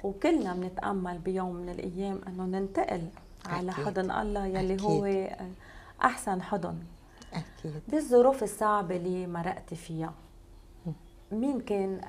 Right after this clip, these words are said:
Speaker 1: الدعم إلك؟
Speaker 2: آه، الداعم الكبير هو كان الإنجيل، وثقتي بالله كبيرة كانت، ولا يوم تزعزعت،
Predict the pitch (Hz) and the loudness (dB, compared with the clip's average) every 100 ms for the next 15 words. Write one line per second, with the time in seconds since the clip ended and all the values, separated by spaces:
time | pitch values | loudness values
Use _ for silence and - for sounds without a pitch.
0 | 165 160 165 180 175 165 - 165 170 - | -6 -4 -2 -2 -2 -4 -2 -4 -6 -10
1 | - - - - - - - - - - | -18 -20 -20 -20 -20 -20 -20 -20 -16 -16
2 | - - - 185 190 185 185 180 - 180 | -16 -20 0 2 4 4 2 0 0 2
3 | 175 190 285 320 302 214 214 180 190 220 | 4 6 6 6 6 6 4 2 4 6
4 | 214 208 185 180 180 180 180 170 160 160 | 6 4 4 6 6 2 0 2 2 2
5 | 156 180 170 196 214 226 226 - - - | 2 2 0 0 2 0 -2 -10 -20 -20
6 | - - 190 165 151 156 - 208 - 160 | -20 -6 0 0 0 -2 2 4 4 0
7 | - 147 143 151 151 151 151 - 196 185 | 2 0 2 2 2 0 0 2 2 2
8 | 170 165 160 170 175 165 156 - 165 160 | 0 0 0 2 2 0 0 2 4 4
9 | 151 165 190 - - - - - - - | 2 0 -2 -6 -16 -16 -16 -18 -18 -20
10 | - 151 151 156 175 175 175 185 175 151 | 0 4 6 8 8 8 8 8 6 4
11 | 151 170 165 156 156 165 202 | 4 4 4 2 0 0 0